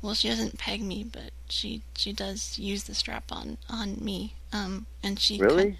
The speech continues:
Speaker 1: yeah, she wanted to maybe talk to bu-, talk to you about pegging you.
Speaker 2: Yeah, that's okay.
Speaker 1: Okay.
Speaker 2: Wow.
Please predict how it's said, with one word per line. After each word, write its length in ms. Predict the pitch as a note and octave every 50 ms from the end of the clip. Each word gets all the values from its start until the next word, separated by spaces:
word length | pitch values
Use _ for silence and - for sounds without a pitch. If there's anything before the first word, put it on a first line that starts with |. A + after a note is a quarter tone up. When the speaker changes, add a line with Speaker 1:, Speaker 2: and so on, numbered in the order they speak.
| -
Speaker 1:
yeah, 300 | - - G3+ A3 G#3+ G3+
she 180 | - - - A#3+
wanted 320 | A#3 A3+ A3+ A3+ A3+ - -
to 100 | - A3+
maybe 400 | F#3+ F#3 G3+ A3 A#3 A3+ A3 G#3+ - - - -
talk 200 | - - G#3 - - - - -
to 100 | - G#3+
bu-, 180 | G#3+ A3+ - - - -
talk 220 | - A#3 G#3+ A#3+ -
to 100 | - -
you 120 | F#3+ G#3 G3+
about 280 | G#3 - - - -
pegging 380 | - - F#3+ G#3+ A3 G3+ G#3+ -
you. 200 | - - B3 - - - - - - - - - - - - - - - - - - - - - _ _ _ _ _ -
Speaker 2:
Yeah, 380 | - A2 E3+ F#3+ E3+ - F#2+
that's 280 | F#2+ A#2+ G3 - - -
okay. 580 | A3+ G3 - - F2+ D#2+ E2 G#2 D3 F#3 G3 - - - - - - - - - - - - - - - - - - - -
Speaker 1:
Okay. 160 | A3+ - - -
Speaker 2:
Wow. 480 | - - E2 - - - - - -